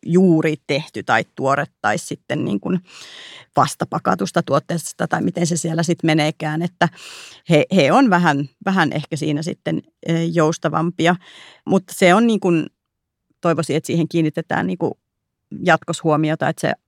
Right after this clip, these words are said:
tavallaan niinku lähestytään ehkä sitä vähän eri, eri näkökulmasta, että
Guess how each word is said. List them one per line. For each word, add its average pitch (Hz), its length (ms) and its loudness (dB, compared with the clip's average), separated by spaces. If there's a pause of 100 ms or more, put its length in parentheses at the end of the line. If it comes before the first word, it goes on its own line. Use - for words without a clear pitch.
(240)
tavallaan 147 380 2
niinku 143 300 -4 (720)
lähestytään 202 480 2
ehkä 135 180 -4
sitä 151 260 -4
vähän 165 220 -2
eri, 165 200 -2 (280)
eri 190 220 0
näkökulmasta, 175 760 -2
että 185 280 -2